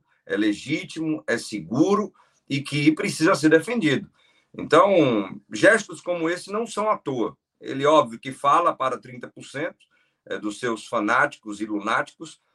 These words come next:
mas estamos falando de trinta por cento em que uma parcela desses estão armados e estão sendo orientados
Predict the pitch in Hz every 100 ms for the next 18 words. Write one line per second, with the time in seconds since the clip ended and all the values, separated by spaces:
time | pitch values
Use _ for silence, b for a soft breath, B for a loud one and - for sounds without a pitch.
0 | _ _ 113 120 147 147 151 147 143 139
1 | 143 156 156 156 160 - 208 170 156 180
2 | 190 - 127 135 135 143 135 151 160 175
3 | 135 170 - 175 147 - 143 127 123 131
4 | 165 190 214 - _ _ _ _ _ 156
5 | 156 180 160 170 170 180 185 160 151 147
6 | 156 -